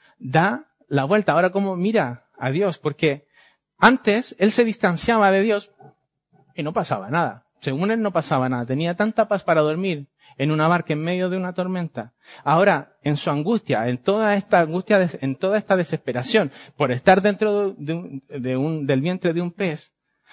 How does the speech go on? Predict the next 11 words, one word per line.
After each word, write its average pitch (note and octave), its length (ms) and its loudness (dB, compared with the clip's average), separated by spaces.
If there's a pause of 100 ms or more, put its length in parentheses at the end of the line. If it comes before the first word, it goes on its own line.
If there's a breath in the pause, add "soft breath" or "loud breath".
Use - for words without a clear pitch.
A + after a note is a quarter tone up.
(140)
pero C#3+ 220 0
también G3+ 500 0
esta E3+ 240 -2
angustia F3 360 -6
y C3+ 60 -2
esta E3+ 160 0
desesperación, E3+ 640 -2
¿sabes F#3 280 0
por G3 200 -8
qué G3+ 120 0
viene? D#3 400 -4